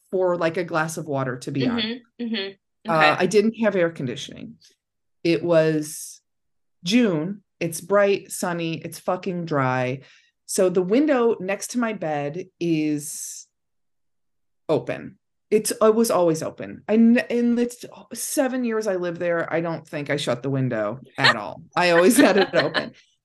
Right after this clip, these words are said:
Speaker 1: And there's curtains in front of the window. Uh, I,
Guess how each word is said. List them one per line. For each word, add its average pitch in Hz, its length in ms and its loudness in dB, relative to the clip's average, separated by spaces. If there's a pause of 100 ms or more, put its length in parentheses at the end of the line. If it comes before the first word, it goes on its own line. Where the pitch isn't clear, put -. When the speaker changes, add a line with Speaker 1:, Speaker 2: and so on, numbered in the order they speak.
(220)
Speaker 1:
And 233 120 6
there's 254 180 4
curtains 285 340 0
in 160 120 -4
front 156 160 -4
of 147 40 -6
the 151 80 -4
window. 131 520 -6 (960)
Uh, 160 600 -2 (540)
I, 240 580 -2